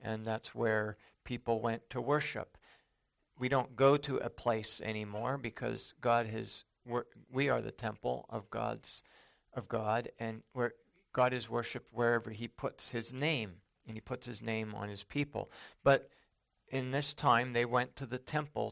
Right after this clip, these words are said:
to worship because that's where God had put his name.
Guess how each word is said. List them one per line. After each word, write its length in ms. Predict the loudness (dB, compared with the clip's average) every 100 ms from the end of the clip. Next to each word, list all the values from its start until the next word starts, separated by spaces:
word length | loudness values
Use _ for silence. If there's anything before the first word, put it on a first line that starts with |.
| -4
to 100 | -2
worship 440 | 0 0 -4 -8
because 260 | -8 -8 -4
that's 300 | -6 -6 -6
where 100 | -6
God 280 | -4 -6 -6
had 180 | -12 -6
put 180 | -6
his 180 | -6 -6
name. 380 | -6 -4 -6